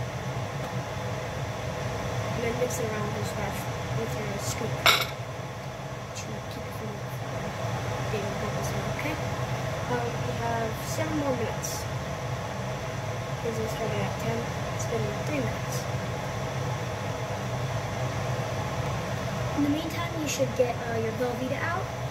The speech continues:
I forgot to tell you, you need Velveeta. Um, here's your Velveeta. So you need to cut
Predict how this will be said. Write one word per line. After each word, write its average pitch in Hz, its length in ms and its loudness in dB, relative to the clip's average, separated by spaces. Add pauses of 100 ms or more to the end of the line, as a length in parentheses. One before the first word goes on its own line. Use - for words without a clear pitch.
(100)
I 247 160 0 (400)
forgot 240 320 0
to - 160 -2
tell 233 160 -2
you, 277 160 2
you - 560 -2
need - 160 0
Velveeta. 117 400 2 (960)
Um, 233 320 2 (720)
here's 254 180 4
your 269 80 4
Velveeta. 254 480 2 (1400)
So 269 120 0
you 262 80 2
need 311 180 0
to 302 100 -4
cut 285 160 2